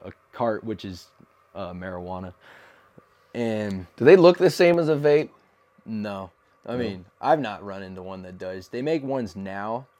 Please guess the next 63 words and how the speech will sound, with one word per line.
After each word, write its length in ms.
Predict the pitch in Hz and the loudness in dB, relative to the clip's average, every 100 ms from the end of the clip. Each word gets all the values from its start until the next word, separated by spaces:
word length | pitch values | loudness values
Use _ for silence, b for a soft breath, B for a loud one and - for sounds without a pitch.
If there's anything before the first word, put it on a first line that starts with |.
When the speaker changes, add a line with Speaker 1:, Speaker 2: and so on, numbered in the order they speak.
| _ | _
Speaker 1:
that 160 | 117 104 | -6 -4
look 180 | 107 - | -6 -8
kinda 180 | 117 | -8
like 200 | 107 98 87 | -6 -8 -12
Juuls. 360 | 92 95 101 | -14 -12 -10
I 100 | 101 | -10
don't 160 | 98 98 | -10 -12
know 80 | 95 | -12
if 80 | 101 | -12
you 60 | |
know 100 | 98 | -12
what 80 | 92 | -12
a 60 | 92 | -14
Juul 260 | 95 98 | -10 -10
looks 200 | 101 95 | -10 -10
like. 160 | 98 92 | -12 -12
It 120 | 95 | -14
kinda 160 | 101 101 | -14 -14
looks 180 | 98 95 | -14 -14
like 120 | 92 | -14
a 40 | |
U 220 | 92 101 | -12 -12
S 100 | 92 | -12
B, 180 | - 101 | -12 -12
but 160 | 92 - | -12 -14
longer. 460 | 92 95 98 98 101 _ | -12 -12 -10 -12 -12 _
Speaker 2:
Yeah. 400 | 95 95 90 90 82 _ _ _ _ _ | -6 -4 -4 -6 -12 _ _ _ _ _
Speaker 1:
And, 640 | 113 113 107 107 104 101 95 _ _ _ | -8 -6 -6 -6 -8 -10 -14 _ _ _
like, 220 | 104 95 | -8 -6
these 160 | 117 123 | -6 -4
ones 140 | 113 | -6
were, 80 | 104 | -6
like, 160 | 95 92 | -6 -4
little 160 | 95 | -6
cylinders, 580 | 90 - 101 101 95 95 | -8 -8 -6 -6 -8 -8
though, 160 | 92 95 | -8 -8
and 100 | 92 | -8
they're, 140 | 92 | -10
like, 220 | 90 90 _ _ | -10 -12 _ _
long. 500 | 92 90 90 92 92 92 | -16 -8 -6 -6 -8 -8
They 80 | 90 | -2
Speaker 2:
Oh, 120 | 90 | 0
Speaker 1:
call 160 | 87 92 | 0 -2
'em 60 | |
a 20 | 82 | -4
Speaker 2:
okay. 80 | 85 | -4
Speaker 1:
pen 220 | 98 98 | -8 -8
'cause 160 | 98 92 | -10 -10
it 40 | |
looks 220 | 95 - | -10 -12
like 100 | 95 | -14
a 40 | 92 | -16
pen. 380 | - 92 92 92 | -14 -14 -14 -10
Speaker 2:
Yeah. 400 | 92 92 92 85 - _ _ _ | -2 0 0 -2 -12 _ _ _
Speaker 1:
And 640 | 110 110 110 107 101 98 92 _ _ _ _ _ _ _ | -6 -4 -2 -2 -4 -6 -10 _ _ _ _ _ _ _
they 180 | 101 110 | -2 2
were 120 | 113 | 4
all 120 | 104 | 4
hitting 280 | 98 107 107 | 2 -2 -2
off 200 | 104 104 | -6 -4
one 120 | 104 | -6
of 100 | 95 | -6
these, 440 | 95 104 101 98 | -4 -2 -4 -6